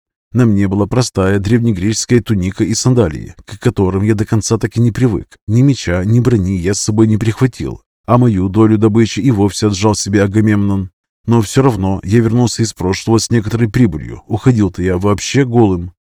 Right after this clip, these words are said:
Я вздохнул, почесал плечо, отгоняя от него наглого люберецкого комара, и повернулся, услышав какой-то шум позади себя.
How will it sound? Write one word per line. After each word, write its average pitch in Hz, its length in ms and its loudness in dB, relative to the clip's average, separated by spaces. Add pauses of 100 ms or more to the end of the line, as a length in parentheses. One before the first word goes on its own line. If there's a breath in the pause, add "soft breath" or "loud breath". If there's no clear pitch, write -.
(540)
Я 117 140 4
вздохнул, 98 540 -2
почесал 110 440 -2
плечо, 107 560 -6
отгоняя 113 480 0
от - 100 -12
него 110 220 2
наглого 107 400 0
люберецкого 104 560 0
комара, 110 520 -2
и - 80 2
повернулся, 110 760 0
услышав 104 480 -4
какой-то 110 380 -2
шум 110 240 0
позади 104 320 -2
себя. 80 400 -4